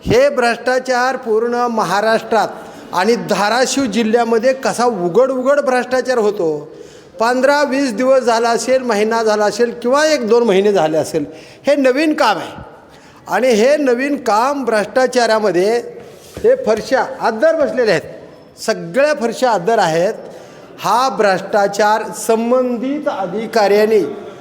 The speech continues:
चौकशी करावी आणि चौकशी करून ज्यांना हे बिल काढलेलं आहे त्या बिलाचा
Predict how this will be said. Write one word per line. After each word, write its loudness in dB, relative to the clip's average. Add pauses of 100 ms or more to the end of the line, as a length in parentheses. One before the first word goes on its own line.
(280)
चौकशी 2
करावी 0 (720)
आणि 2
चौकशी 0
करून 2
ज्यांना 0
हे 4 (200)
बिल -2
काढलेलं 0
आहे -4 (920)
त्या 2
बिलाचा 0